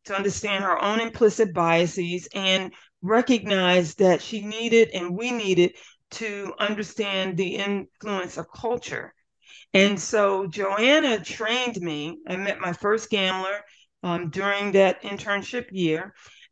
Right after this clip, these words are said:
And then Joanna actually, because I was very, uh, intentional about my goal has always been to integrate,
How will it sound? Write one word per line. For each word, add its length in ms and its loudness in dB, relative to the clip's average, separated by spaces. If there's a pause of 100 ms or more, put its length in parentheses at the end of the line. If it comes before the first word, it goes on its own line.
And 240 4
then 340 2
Joanna 680 0
actually, 520 -2
because 440 0
I 220 2
was 360 -6 (280)
very, 640 6 (500)
uh, 320 0 (420)
intentional 880 0
about 440 2
my 440 0
goal 540 -2 (300)
has 200 4
always 480 0
been 360 -4
to 200 -10
integrate, 800 -2